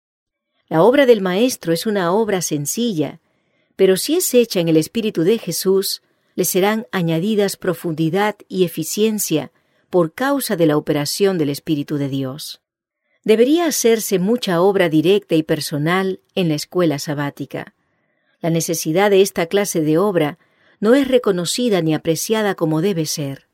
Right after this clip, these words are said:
Con corazón lleno de gratitud por el amor de Dios que ha sido comunicado al alma, el maestro debería trabajar con ternura y fervor por la conversión de sus discípulos. ¿Qué evidencia podemos dar al mundo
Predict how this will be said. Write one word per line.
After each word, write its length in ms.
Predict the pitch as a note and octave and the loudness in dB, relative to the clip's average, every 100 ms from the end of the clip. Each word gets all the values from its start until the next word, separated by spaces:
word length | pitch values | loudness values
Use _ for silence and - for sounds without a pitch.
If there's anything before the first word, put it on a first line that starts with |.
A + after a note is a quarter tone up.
| _ _ _ _ _ | _ _ _ _ _
Con 180 | - D3+ | -8 -6
corazón 640 | - D#3 D3 - G#3+ G#3 | -2 -2 -2 0 0 4
lleno 220 | F#3+ G3 E3 | 2 2 0
de 100 | E3 | 2
gratitud 600 | F#3+ F3+ D#3+ - A3 F#3 | 0 -2 -6 -4 -4 -4
por 200 | E3 D#3 | -4 -2
el 120 | D3+ | -2
amor 280 | E3 G3+ E3 | -2 -2 -2
de 120 | D3 | 0
Dios 480 | F3 G#3 G#3+ - - _ _ _ | 0 0 -4 -12 -16 _ _ _
que 100 | D#3+ | -4
ha 60 | D#3 | -2
sido 340 | C4 A#3+ G#3 | -2 0 0
comunicado 640 | F3 D#3 D3+ D3+ A3 G#3+ | 0 0 -2 -2 -2 0
al 140 | D3 E3+ | 0 0
alma, 420 | G3+ C#3+ C#3+ E3 _ _ _ _ _ _ _ | -2 -4 -6 -10 _ _ _ _ _ _ _
el 120 | A3 | 0
maestro 540 | G3+ G3+ D4 D4+ A3 F#3+ | 2 0 0 -2 0 2
debería 400 | F3 F#3+ B3 - | 2 2 0 0
trabajar 540 | F3 D#3 D3+ A3+ A#3 | 0 -2 -2 -4 -2
con 200 | G3 E3+ | 0 0
ternura 500 | D#3+ D#3 D#3 A#3 G#3+ | -2 -2 0 4 4
y 80 | D#3+ | 2
fervor 600 | - C#3+ D3+ A3 G3 D#3 _ _ _ | -2 -4 -2 -2 -4 -10 _ _ _
por 160 | F3+ | 0
la 120 | E3 D#3 | 0 -2
conversión 720 | A#3+ A3+ D#3+ D3 - G#3+ F#3+ | -2 0 0 -2 -2 -2 -2
de 80 | - | -4
sus 180 | D#3+ C#3+ | -4 -4
discípulos. 880 | C#3+ D3+ D3 D3+ C#3 C3+ - - _ _ _ _ _ _ _ _ _ _ - | -4 -6 -8 -8 -8 -10 -12 -14 _ _ _ _ _ _ _ _ _ _ -4
¿Qué 220 | E4+ F4+ | 2 2
evidencia 720 | A#3 F#3 G3+ B3+ A#3+ F#3 E3+ | 2 6 6 6 2 -2 0
podemos 420 | E3+ F#3+ G#3 E3 | 4 4 4 0
dar 160 | G3 G#3 | 0 2
al 140 | E3+ | 2
mundo 540 | D#3 G#3+ G#3+ E3 E3 | 2 0 2 0 -2